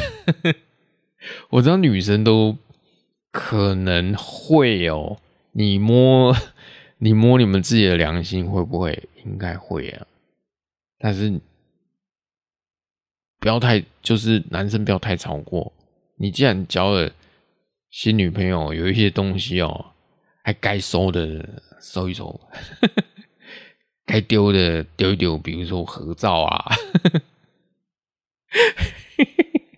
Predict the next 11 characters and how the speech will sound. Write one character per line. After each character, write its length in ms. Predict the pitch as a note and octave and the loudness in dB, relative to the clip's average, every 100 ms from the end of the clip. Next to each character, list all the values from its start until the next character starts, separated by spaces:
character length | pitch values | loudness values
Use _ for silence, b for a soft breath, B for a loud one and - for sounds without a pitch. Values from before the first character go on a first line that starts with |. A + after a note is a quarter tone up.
| _ _ _ _ _ _ _ B G4 F4 D4+ - | _ _ _ _ _ _ _ B 0 0 -4 0
比 100 | C3+ | 2
如 120 | B2+ | 4
跟 220 | D3 D3+ | 4 2
前 300 | D#3 C3 A2 | 0 0 2
女 160 | A2+ A#2 | 4 4
朋 100 | B2 | 4
友 180 | B2+ A2+ | 2 2
的 120 | G#2 | 0
合 180 | G2+ G#2 | -2 -4
照 260 | A#2 C3 A2+ | 0 2 4
啦， 440 | G#2 G2+ A2 | 2 0 -4